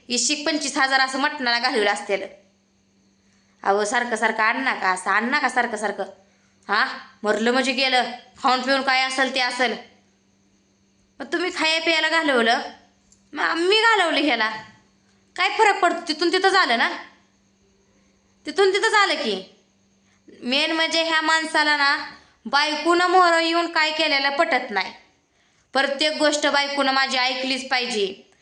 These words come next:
बायकोनं मी सांगल तसंच केलं पाहिजे, बायकोला मी बस म्हणलं बसली पाहिजे, उठ म्हणलं उठली पाहिजे. म्हणजे ह्यांच्या ताटाखालचं मांजरच आहे बायको म्हणजे. आ? बायको म्हणजे काय नोकरी नाही बी ह्यांची.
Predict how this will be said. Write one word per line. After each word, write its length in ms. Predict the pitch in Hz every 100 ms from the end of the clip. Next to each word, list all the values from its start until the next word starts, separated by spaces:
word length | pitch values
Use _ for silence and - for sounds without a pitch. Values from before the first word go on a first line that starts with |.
| _ _
बायकोनं 460 | 214 233 233 269 269
मी 160 | 277
सांगल 460 | 277 294 277 262 262
तसंच 300 | 262 294 285
केलं 220 | 311 277
पाहिजे, 680 | 269 269 226 233 185 - - _ _ -
बायकोला 440 | 220 240 269 277
मी 120 | 285
बस 260 | 240 269 277
म्हणलं 300 | 285 285 262
बसली 280 | 285 285 285
पाहिजे, 760 | 294 285 233 262 185 - - _ -
उठ 240 | 220 247
म्हणलं 300 | 254 277 285
उठली 360 | 285 294 294 302
पाहिजे. 640 | 311 302 294 269 196 - - _ -
म्हणजे 160 | 220
ह्यांच्या 220 | 285 262 262
ताटाखालचं 540 | 285 277 262 262 294
मांजरच 460 | 254 269 277 294 302
आहे 120 | 233
बायको 320 | 240 240 233
म्हणजे. 320 | 208 196 185 - - _ _ _ _ -
आ? 240 | 220 233 285 294 - _ _ _ 233
बायको 320 | 277 311 311
म्हणजे 220 | 330 320
काय 180 | 311 302
नोकरी 440 | 302 320 320 339
नाही 200 | 359 311
बी 80 | 302
ह्यांची. 580 | 320 277 247 185 -